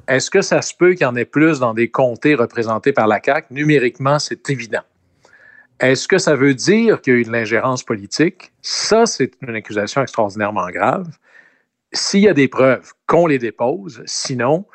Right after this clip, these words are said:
je pense que c'est un manquement grave au sens de l'État et ça sent peut-être plus, Antoine,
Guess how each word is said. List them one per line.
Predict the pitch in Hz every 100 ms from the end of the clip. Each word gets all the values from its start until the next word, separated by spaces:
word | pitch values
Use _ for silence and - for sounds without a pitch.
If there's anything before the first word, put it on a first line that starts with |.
| - _ _ -
je | 107
pense | 120 147 -
que | 110
c'est | -
un | 107
manquement | 123 131 - 117 101
grave | 101 127 127
au | 98
sens | - 123 117
de | 107
l'État | 95 - 151 175
et |
ça | - 123
sent | - 196
peut-être | 190 160 170 156 _
plus, | - 175 190 - - -
Antoine, | 104 - 113 123 147